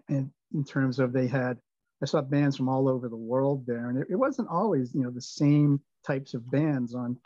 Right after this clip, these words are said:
on each show. They'd mix it up a little bit. Um, but it, it was a very well-run space. I mean, they knew what they were doing. And, um, there, I don't ever recall seeing, like, any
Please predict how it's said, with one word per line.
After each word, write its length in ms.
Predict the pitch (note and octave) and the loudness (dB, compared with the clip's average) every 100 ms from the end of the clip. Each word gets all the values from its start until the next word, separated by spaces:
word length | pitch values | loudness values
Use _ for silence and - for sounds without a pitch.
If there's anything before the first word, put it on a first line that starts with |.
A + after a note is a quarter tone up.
| _ _ | _ _
on 140 | C3 D3 | -4 0
each 220 | C#3 C3 | 2 0
show. 320 | - - D3+ | -4 2 2
They'd 160 | B2+ B2+ | 2 -2
mix 200 | B2+ - | -4 -2
it 80 | C3 | -2
up 140 | C3 | -2
a 40 | A2+ | 0
little 260 | B2+ C3+ | 2 2
bit. 280 | A#2+ A#2+ C3 - - - | 2 -2 -2 -8 -20 -10
Um, 380 | C3 B2+ B2+ B2+ - | -2 0 2 2 2
but 100 | C3+ | 2
it, 100 | D#3 - | 4 2
it 60 | |
was 140 | B3 C4 | 2 2
a 40 | |
very 280 | F3+ G3+ F#3 F#3 F#3 _ | 2 2 2 -2 -10 _
well-run 500 | F3 F3 F3 E3 D#3+ | -2 -2 0 0 -2
space. 580 | C#3+ - F3 E3 - - | -4 -2 0 0 -4 -8
I 40 | B2+ | -2
mean, 200 | B2+ A#2+ - | 0 0 -2
they 80 | |
knew 160 | B2 C3 | 2 4
what 160 | C#3 C#3+ | 4 4
they 100 | C#3+ | 4
were 140 | C#3 | 4
doing. 520 | A#2 B2+ C3+ D3 C#3+ B2 | 2 0 2 4 2 2
And, 140 | A#2+ - _ _ _ _ - C#3+ | -2 -4 _ _ _ _ -10 -4
um, 800 | C3 C3 C3 C3 B2+ C3 C3 C3+ _ _ | -2 -2 -2 -2 -4 -6 -8 -12 _ _
there, 220 | D3+ D3 D3 _ - | 0 2 -2 _ -4
I 160 | D3 D3 | 2 4
don't 260 | C#3+ D3 | 4 2
ever 140 | D3 C#3+ | 2 0
recall 360 | C3+ - C#3+ | -2 0 0
seeing, 240 | C3+ C#3 C3+ | 2 2 2
like, 180 | B2+ C#3 | 2 2
any 180 | B2+ | 0